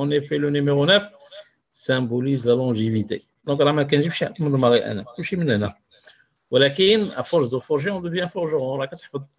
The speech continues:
En deux mille quinze, Derek Sene News classe Jeunesse à la trente-huitième place au niveau mondial dans son rapport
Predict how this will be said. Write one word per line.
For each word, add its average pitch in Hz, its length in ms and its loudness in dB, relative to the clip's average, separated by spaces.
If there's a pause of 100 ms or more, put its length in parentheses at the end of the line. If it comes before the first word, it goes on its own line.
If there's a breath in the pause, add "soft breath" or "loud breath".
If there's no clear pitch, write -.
(340)
En 160 140 6
deux 156 240 0
mille 160 220 0
quinze, 160 280 0
Derek 156 280 2
Sene 156 400 -4
News 156 480 -4 (240)
classe 165 480 0
Jeunesse 147 420 2
à 135 40 0
la 143 140 -2 (180)
trente-huitième 165 840 -4
place 160 280 0
au 165 140 -8
niveau 156 260 -6
mondial 160 580 -2
dans 175 360 -2
son 147 300 -6
rapport 139 560 0